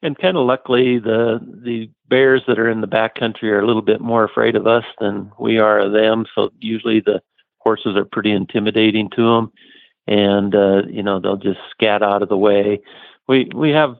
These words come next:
kinda more issues with the buffalo than we do anything else in the park 'cause they're just not afraid of us. So,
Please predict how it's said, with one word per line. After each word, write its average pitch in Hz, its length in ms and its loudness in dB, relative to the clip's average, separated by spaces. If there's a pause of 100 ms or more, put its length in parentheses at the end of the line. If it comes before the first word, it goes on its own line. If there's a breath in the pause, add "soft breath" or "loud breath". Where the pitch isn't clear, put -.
(140)
kinda 139 200 0
more 120 300 2
issues 117 520 0
with 104 160 0 (320)
the 107 80 2
buffalo 104 480 0
than 104 160 -2
we 107 100 0
do 104 160 0
anything 107 520 0
else 110 280 2
in 110 60 -8
the 104 80 -8
park 104 420 -2
'cause 104 240 -2
they're 107 160 -2
just 110 380 -2
not 107 260 0
afraid 101 340 -2
of 92 120 -6
us. 107 180 -4 (160)
So, 110 260 -2